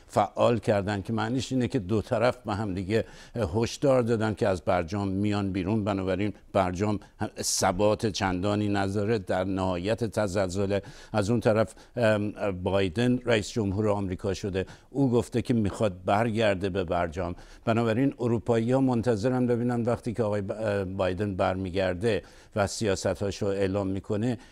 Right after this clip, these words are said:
در این سیاست‌ها چه می‌تونن پیدا کنن که نقاط مشترک باشه، بتونن رو اون کار کنن و بتونن آمریکا، اه، رو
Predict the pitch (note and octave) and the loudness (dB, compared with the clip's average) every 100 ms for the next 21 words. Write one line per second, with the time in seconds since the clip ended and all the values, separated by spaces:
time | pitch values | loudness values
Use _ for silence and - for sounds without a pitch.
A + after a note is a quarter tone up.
0 | - A2 G#2+ A#2 - A2 F#2+ F#2+ F2+ G#2 | -4 0 2 0 0 0 0 -2 -2 -4
1 | - - B2 A#2 - A2 G2+ G2+ F#2 G2+ | -4 0 0 0 -2 -4 -2 -2 -2 -2
2 | - G2 G2 G2 F#2+ F#2 F#2+ G#2+ F#2 F2 | -2 -4 -4 -4 -4 -2 -2 -2 -2 -6
3 | - F#2 F#2 A2+ - G#2+ - G#2 - - | -6 -4 0 0 0 -6 -4 -6 -6 -16
4 | - A2 A2+ G#2+ F#2+ G2 G2+ G2+ - - | -4 -2 0 -2 -2 -2 -4 -4 -8 -2
5 | G#2 A2 - G#2 G2+ G2 - - - A2 | 0 0 -2 -2 -2 -4 -10 -20 -2 -2
6 | G2+ A2+ A#2+ A2 A2 G#2 G2 F#2 F2+ - | 0 -2 0 -2 -2 -4 -4 -2 -6 0
7 | G#2+ G#2+ G2+ G#2 G2+ G2 G2+ G2 | 0 0 -2 -4 -2 -2 -2 -4